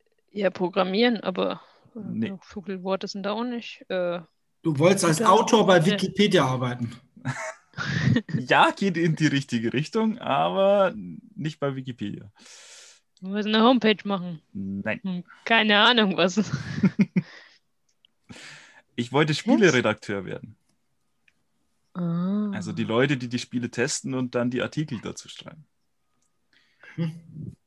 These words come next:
Speaker 3: Mhm.
Speaker 1: Ja.
Speaker 3: Kann man in Bayreuth studieren, Gaming?
Speaker 2: Hm, mittlerweile, ja.
Speaker 3: Das
Speaker 2: Oder
Speaker 3: ist
Speaker 2: halt
Speaker 1: Und was ist dann die Berufung? Weil das ist nicht die Berufung,
Speaker 2: Ähm,
Speaker 1: glaub ich.
Speaker 2: Hausmann.
Speaker 1: Also. Ach so.
Speaker 3: Hausmann. <laughs>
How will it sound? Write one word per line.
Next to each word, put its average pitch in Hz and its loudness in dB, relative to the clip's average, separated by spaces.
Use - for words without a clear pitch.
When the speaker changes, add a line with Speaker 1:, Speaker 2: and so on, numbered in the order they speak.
Speaker 3:
Mhm. 117 -6
Speaker 1:
Ja. 175 -4
Speaker 3:
Kann 175 -2
man 185 4
in 151 2
Bayreuth 196 6
studieren, 135 4
Gaming? 151 2
Speaker 2:
Hm, 120 6
mittlerweile, 127 6
ja. 98 -8
Speaker 3:
Das 131 -4
Speaker 2:
Oder 113 4
Speaker 3:
ist 107 0
Speaker 2:
halt 123 -8
Speaker 1:
Und 208 0
was 214 2
ist 240 0
dann 202 2
die 196 4
Berufung? 190 2
Weil 202 0
das 190 2
ist 220 2
nicht 214 0
die 208 0
Berufung, 185 2
Speaker 2:
Ähm, - -6
Speaker 1:
glaub 160 0
ich. - -8
Speaker 2:
Hausmann. 131 4
Speaker 1:
Also. 180 -4
Ach 196 -10
so. 196 -6
Speaker 3:
Hausmann. 143 4
<laughs> - 10